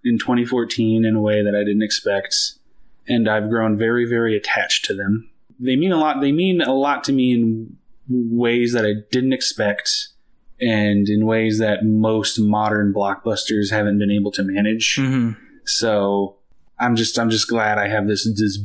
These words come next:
Speaker 1: beautiful trilogy about these freaking goofballs
Speaker 2: Yeah.
Speaker 1: that I can en-, enjoy now.
Speaker 2: <sighs>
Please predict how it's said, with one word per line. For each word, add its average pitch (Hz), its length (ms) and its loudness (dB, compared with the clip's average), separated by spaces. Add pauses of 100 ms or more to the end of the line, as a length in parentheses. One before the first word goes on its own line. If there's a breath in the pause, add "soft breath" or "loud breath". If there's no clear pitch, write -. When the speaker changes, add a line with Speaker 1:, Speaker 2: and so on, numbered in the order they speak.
(360)
Speaker 1:
beautiful 107 800 0 (520)
trilogy 104 580 0
about 98 380 -2
these 101 440 0 (260)
freaking 101 260 -2
goofballs 95 760 -4
Speaker 2:
Yeah. 110 460 0 (120)
Speaker 1:
that 104 120 0
I 98 120 0
can 101 300 0
en-, 107 200 2
enjoy 104 480 0
now. 98 380 -4 (680 loud breath)
Speaker 2:
<sighs> - 80 -4